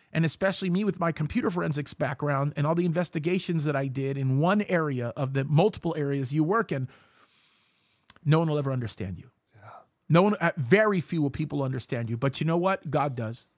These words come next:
Speaker 1: because you have his
Speaker 2: Yeah.
Speaker 1: heart. And, and
Speaker 2: It
Speaker 1: that, that's one thing I would tell people.
Speaker 2: Yeah, thanks. I, you know, I,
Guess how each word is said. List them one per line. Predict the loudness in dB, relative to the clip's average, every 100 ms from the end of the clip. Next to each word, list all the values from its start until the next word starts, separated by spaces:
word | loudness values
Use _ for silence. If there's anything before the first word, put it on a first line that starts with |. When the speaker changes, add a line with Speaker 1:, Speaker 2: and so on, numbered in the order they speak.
| _
Speaker 1:
because | -2 2 4
you |
have | 4 2
his | 0
Speaker 2:
Yeah. |
Speaker 1:
heart. | -4 -6 _ _ _ _
And, | 0 2
and | 4
Speaker 2:
It |
Speaker 1:
that, | 4 2
that's | 0 -2
one | -2 -4
thing | -4 -4
I |
would | -4 -2
tell | -4
people. | -4 -12 -14 -20 _ _ _
Speaker 2:
Yeah, | 0 0 0
thanks. | -2 -2 0 0 2
I, | 4 6 4 -2 _ _ _ _ -2
you | 2 6
know, | 6
I, | 6